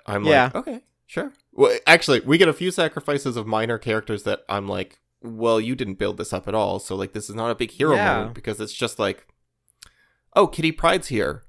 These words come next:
Speaker 1: N-, I guess I'm invested in Kitty Pryde because of, like, what's been built up before, but, like, her journey through this comic has been nothing. Like, her journey in this comic is based on her powers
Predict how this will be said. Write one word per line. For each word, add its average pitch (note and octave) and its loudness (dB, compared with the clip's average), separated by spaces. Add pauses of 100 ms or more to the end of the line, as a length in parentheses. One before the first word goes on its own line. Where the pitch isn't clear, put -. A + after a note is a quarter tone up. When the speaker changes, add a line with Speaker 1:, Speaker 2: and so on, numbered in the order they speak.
(140)
Speaker 1:
N-, G#2+ -14 (460)
I - -12
guess A#2 -6
I'm A#2 0
invested A#2 -2
in A#2+ -12
Kitty B2 -6
Pryde A#2+ -2
because G#2+ -10
of, G2+ -6
like, G2 -6 (120)
what's G#2+ -4
been G#2 -2
built A2+ -2
up A#2 -4
before, D#3+ -4
but, - -4
like, G#2 -4 (460)
her B2+ 0
journey B2+ -4
through A#2+ -6
this G#2+ -6
comic C#3+ -4
has - -16
been G2 -6
nothing. - 0 (100)
Like, G2+ -4
her A#2+ -2
journey B2 -4
in A#2 -4
this G#2+ -6
comic A#2+ -6
is - -18
based - -4
on G2 -8
her F#2 -6
powers - -2